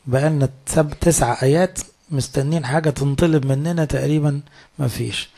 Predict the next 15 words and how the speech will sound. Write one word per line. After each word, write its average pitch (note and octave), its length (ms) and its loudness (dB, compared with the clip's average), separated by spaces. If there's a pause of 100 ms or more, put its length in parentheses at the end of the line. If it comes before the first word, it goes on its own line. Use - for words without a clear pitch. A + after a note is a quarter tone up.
(300)
في - 60 -14
الأول D#3+ 300 0
بس B2 220 -2
في A#2+ 160 -6
حتة. A2 260 -8 (440)
إنما E3+ 220 4
هنا G3 240 4
إيه؟ D#3 320 2 (1000)
أنت B3 300 4
عليك G3+ 440 2
تعمل G#3+ 460 2
زيه، G3 400 2
تقول F#3 360 4
إيه؟ F3 460 4 (300)
حاضر. F#3+ 420 2